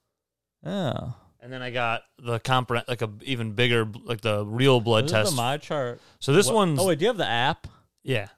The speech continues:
Speaker 1: Oh, so I don't have the app. I need to get the
Speaker 2: I d-,
Speaker 1: app.
Speaker 2: I downloaded the app 'cause I thought it was
Speaker 1: Damn,
Speaker 2: sick.
Speaker 1: dude. The app probably has the bars.
Speaker 2: <laughs> Yeah.
Speaker 1: I'm just on the website.
Speaker 2: <laughs> The app's got the
Speaker 1: Damn
Speaker 2: bars.
Speaker 1: it, dude. I gotta get the, I gotta get the
Speaker 2: But then
Speaker 1: app.
Speaker 2: my, my, look at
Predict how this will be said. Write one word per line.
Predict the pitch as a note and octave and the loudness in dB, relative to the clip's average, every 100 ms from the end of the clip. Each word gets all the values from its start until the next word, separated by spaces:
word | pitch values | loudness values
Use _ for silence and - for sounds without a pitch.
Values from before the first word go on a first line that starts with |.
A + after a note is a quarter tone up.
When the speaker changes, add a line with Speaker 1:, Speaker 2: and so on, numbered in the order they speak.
| _ - | _ 0
Speaker 1:
Oh, | C3 B2 G#2+ | 4 4 2
so | A2 D#3+ | 0 0
I | |
don't | D3+ | 0
have | A2 | 0
the | |
app. | G#2 G2+ - - - | -2 -4 -10 -14 -2
I | D#3 | 0
need | - | 0
to | |
get | A#2+ | -2
the | A#2 | -2
Speaker 2:
I | C3 | 0
d-, | |
Speaker 1:
app. | B2 C#3+ | 0 -2
Speaker 2:
I | D#3 | -2
downloaded | F#3 F3+ C3 | -2 0 2
the | A#2+ | 2
app | A#2 | 2
'cause | - G#2+ | -2 -6
I | |
thought | G2+ G2 | -2 -2
it | |
was | B3+ | -2
Speaker 1:
Damn, | C#3 G#2+ | -2 -2
Speaker 2:
sick. | G#2 | -2
Speaker 1:
dude. | D3 F#3 D#3+ | -4 -4 -4
The | C#3 | 0
app | F#3+ | 0
probably | G#3+ E3+ D3 | 2 2 2
has | B2+ | 0
the | A2+ | -2
bars. | A#2 C3+ G#2+ - - - _ _ _ | -2 -2 -2 -8 -16 -20 _ _ _
Speaker 2:
<laughs> | - - | -6 0
Yeah. | C3+ A#2 - | 0 0 -2
Speaker 1:
I'm | E3 | -4
just | E3+ | -2
on | B2 | -2
the | |
website. | G#2+ A2 - - - D#3+ | -2 -4 -6 -12 -10 -8
Speaker 2:
<laughs> | D#3+ - - D3+ - _ - - - - | -8 -6 -8 -10 -14 _ -20 -18 -18 -8
The | C3+ | -6
app's | F#3 - | -6 -6
got | G#2+ | -6
the | F3+ | -4
Speaker 1:
Damn | F#3+ | -2
Speaker 2:
bars. | - | -2
Speaker 1:
it, | |
dude. | F#3 F3+ | -4 -4
I | F#3 | -2
gotta | C#3+ | -2
get | A2 | -4
the, | - A2 B2+ | -6 -12 -8
I | |
gotta | C#3 | -6
get | D3 | -6
the | C#3+ C#3 | -6 -4
Speaker 2:
But | - | 0
then | A3 G3 | 0 0
Speaker 1:
app. | D3 | 0
Speaker 2:
my, | C#3+ C3 D3+ - | 2 2 -2 0
my, | C#3+ C#3 C#3+ | 2 2 -2
look | E3 | -6
at | C#3 | -6